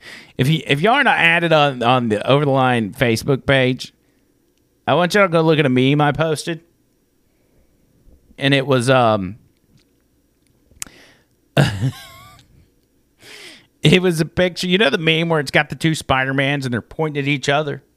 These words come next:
basically to kinda saying they're blaming each other, but they're both the exact same? Oh, <laughs> one of them says, uh, it says,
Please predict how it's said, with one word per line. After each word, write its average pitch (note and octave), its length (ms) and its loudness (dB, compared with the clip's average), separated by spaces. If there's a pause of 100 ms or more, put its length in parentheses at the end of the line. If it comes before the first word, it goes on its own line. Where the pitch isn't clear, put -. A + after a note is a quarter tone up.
basically C3 540 -2
to A2 360 -4 (120)
kinda A#2+ 460 -4
saying B2+ 300 -4
they're G2+ 100 -4
blaming A2 400 -6
each A2 200 -8
other, A#2+ 220 -2
but A2+ 160 -4
they're A2 80 -6
both A2 300 -4
the G#2+ 100 -6
exact A2 400 -8
same? A#2 320 -8 (1080)
Oh, B2 300 2 (400)
<laughs> E3 400 0
one E3 220 0
of D3+ 160 0
them C#3+ 180 -6
says, B2+ 480 -2 (560)
uh, - 180 -6
it A#2+ 180 -2
says, A#2+ 440 -2